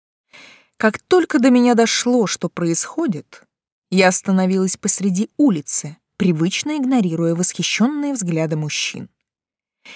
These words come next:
Кто-то позади меня поскользнулся на обледеневшем тротуаре и глухо выругался, но я не обратила на это внимания. Ломка.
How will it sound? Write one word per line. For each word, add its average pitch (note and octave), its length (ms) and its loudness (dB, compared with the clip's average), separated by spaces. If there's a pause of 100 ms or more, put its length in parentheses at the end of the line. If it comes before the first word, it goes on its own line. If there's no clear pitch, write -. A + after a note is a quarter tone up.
Кто-то - 280 -2
позади C#4+ 360 2
меня C4 220 2
поскользнулся F#3+ 1000 -2 (160)
на F3+ 180 4
обледеневшем E3+ 640 0
тротуаре E3+ 680 -4 (380)
и A3+ 100 0
глухо G#3+ 400 4
выругался, E3 800 0 (300)
но F#3+ 200 4
я B3+ 180 2
не F#3+ 120 0
обратила E3+ 460 -2
на D3+ 160 -4
это D3+ 120 -10
внимания. D3+ 600 -8 (1000)
Ломка. D#3 760 -2